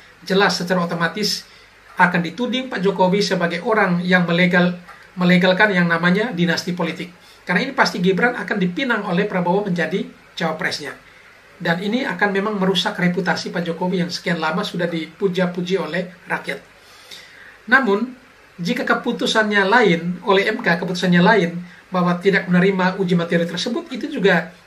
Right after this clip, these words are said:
akan menjadi hal yang perlu dipe-, diperbincangkan, bahwa tidak mungkin lagi atau, eh, tidak bisa seorang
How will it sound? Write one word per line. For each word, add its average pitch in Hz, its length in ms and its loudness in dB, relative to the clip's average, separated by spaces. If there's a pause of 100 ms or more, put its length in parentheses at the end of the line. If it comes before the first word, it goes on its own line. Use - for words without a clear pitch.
akan 190 320 -2
menjadi 180 320 2
hal 180 80 2
yang 175 160 2
perlu 175 160 -2
dipe-, 180 400 -4
diperbincangkan, 175 1120 -2 (480)
bahwa 226 480 0 (800)
tidak 240 320 0
mungkin 233 240 0
lagi 202 320 2
atau, 254 400 0 (640)
eh, 208 320 0 (240)
tidak 226 240 0
bisa 269 160 2
seorang 214 480 0